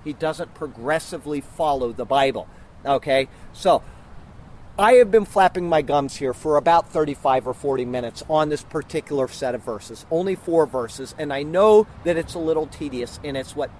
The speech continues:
most people couldn't care diddly about. The question is,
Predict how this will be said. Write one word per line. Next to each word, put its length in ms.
most 380
people 320
couldn't 380
care 260
diddly 540
about. 320
The 80
question 640
is, 400